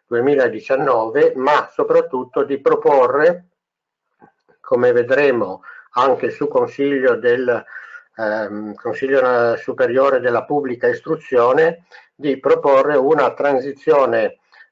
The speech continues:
eh, di tipo, mm, flessibile, eh, diciamo una transizione nella continuità tra, eh, cittadinanza e Costituzione, che stiamo ancora facendo quest'anno, e il prossimo anno appunto con la legge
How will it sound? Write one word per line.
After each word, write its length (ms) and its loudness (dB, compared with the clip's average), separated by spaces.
eh, 360 0
di 140 -6
tipo, 600 0
mm, 300 -12
flessibile, 920 0
eh, 480 -6
diciamo 380 0
una 140 4
transizione 640 0
nella 340 0
continuità 840 -4
tra, 720 0
eh, 60 -6
cittadinanza 720 0
e 40 -2
Costituzione, 880 -2
che 100 -16
stiamo 260 -4
ancora 280 -2
facendo 420 -4
quest'anno, 680 -6
e 180 2
il 200 -4
prossimo 480 0
anno 260 -2
appunto 440 -6
con 180 -2
la 80 0
legge 500 -8